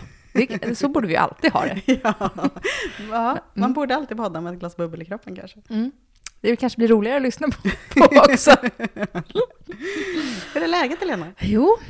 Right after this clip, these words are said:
Speaker 2: Det känns bara länge sedan det var vi satt och bara, liksom, eh, bara satt så här och, och
Speaker 1: Ja.
Speaker 2: hade det tyst om, omkring oss.
Speaker 1: Bara du och jag och som poddade.
Speaker 2: Ja.
Speaker 1: Mm. Ja, jag vet inte, jag kan inte ens säga när det var. Det måste ju
Speaker 2: Nej.
Speaker 1: varit innan jag åkte till Thailand.
Speaker 2: Mm. Vi, vi har ju,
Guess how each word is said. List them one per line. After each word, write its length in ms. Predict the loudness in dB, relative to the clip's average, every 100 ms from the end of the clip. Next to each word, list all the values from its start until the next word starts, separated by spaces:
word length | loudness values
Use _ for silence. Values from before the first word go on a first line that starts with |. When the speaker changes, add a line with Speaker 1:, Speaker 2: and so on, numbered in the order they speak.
| -16
Speaker 2:
Det 60 | -10
känns 180 | -8 -2
bara 120 | -2
länge 320 | -2 -4 -6
sedan 100 | -6
det 40 | -4
var 100 | -4
vi 100 | -4
satt 240 | -8 -8
och 60 | -8
bara, 240 | -6 -6 -8
liksom, 640 | -10 -10 -10 -10 -12 -12
eh, 320 | -14 -14 -16
bara 280 | -16 -12 -10
satt 200 | -10 -10
så 100 | -10
här 200 | -8 -6
och, 300 | -6 -6 -10 -14 _
och 460 | -16 -10 -8 -6
Speaker 1:
Ja. 60 | -4
Speaker 2:
hade 220 | -4 -2
det 100 | -4
tyst 300 | -6 -10 -8
om, 260 | -14 -12 -14
omkring 340 | -14 -12 -12 -12
oss. 240 | -18 _
Speaker 1:
Bara 280 | -2 2 2
du 140 | 2
och 120 | 2 2
jag 340 | 2 0 -4
och 80 | -6
som 200 | -4 -2
poddade. 300 | -2 -4 -10 -12
Speaker 2:
Ja. 240 | -6 -6 -6 _ -10
Speaker 1:
Mm. 220 | -8 -8 -10 _
Ja, 380 | -4 0 0 -2 -10 -12
jag 180 | -8 -6
vet 100 | -6
inte, 200 | -6 -8
jag 80 | -8
kan 160 | -8
inte 160 | -8 -10
ens 120 | -8
säga 140 | -6
när 100 | -6
det 60 | -6
var. 160 | -10 -8
Det 100 | -2
måste 200 | 0 2
ju 20 |
Speaker 2:
Nej. 80 | 2
Speaker 1:
varit 60 | 2
innan 280 | 0 0 0
jag 260 | -2 -6 -6
åkte 120 | -8
till 120 | -8
Thailand. 340 | -10 -8 -8 -14 -8
Speaker 2:
Mm. 320 | -4 -2 -4 -10 _
Vi, 180 | -4 0
vi 100 | 0
har 240 | 0 0 -4
ju, 160 | -4